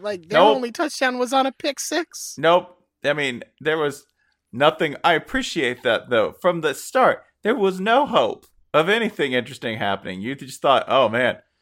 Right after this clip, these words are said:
Speaker 2: no, you're not getting this out of the mud. You're gonna have to call a car. You have to call a truck. Get
Speaker 1: Just
Speaker 2: that out of
Speaker 1: aban-,
Speaker 2: there."
Speaker 1: just honestly, Utah, abandon that car. You don't need it. What do you need in that car?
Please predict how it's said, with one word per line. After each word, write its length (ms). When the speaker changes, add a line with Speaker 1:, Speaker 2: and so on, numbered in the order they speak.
Speaker 2:
no, 340
you're 220
not 200
getting 240
this 160
out 120
of 60
the 60
mud. 380
You're 100
gonna 100
have 80
to 60
call 220
a 40
car. 400
You 60
have 60
to 40
call 200
a 40
truck. 380
Get 120
Speaker 1:
Just 100
Speaker 2:
that 100
out 100
of 60
Speaker 1:
aban-, 200
Speaker 2:
there." 140
Speaker 1:
just 260
honestly, 440
Utah, 520
abandon 480
that 180
car. 180
You 140
don't 180
need 160
it. 220
What 140
do 60
you 100
need 180
in 80
that 160
car? 320